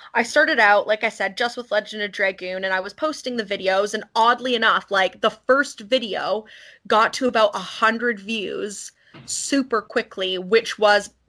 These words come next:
beyond it for me. Like, it doesn't sound like a lot, but to me, that was like, "Holy crap, I cannot believe that a hundred people wanted to watch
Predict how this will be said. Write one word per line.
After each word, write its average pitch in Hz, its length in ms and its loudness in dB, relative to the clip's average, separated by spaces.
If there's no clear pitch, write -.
beyond 233 480 4
it - 140 -4
for 220 80 -4
me. 202 120 -6
Like, 185 140 -2
it - 60 -6
doesn't 254 280 0
sound 233 400 0
like 180 260 -6
a 170 40 -12
lot, 165 480 -4
but 226 240 0
to 226 140 -6
me, 220 520 -4
that 220 240 4
was 214 180 -6
like, 190 360 -2
"Holy 233 640 -2
crap, 175 560 -4
I 202 120 0
cannot 208 500 -6
believe 202 640 -12
that 190 100 0
a 185 60 -4
hundred 202 400 -6
people 190 400 -8
wanted 180 300 -4
to - 100 -12
watch - 440 -4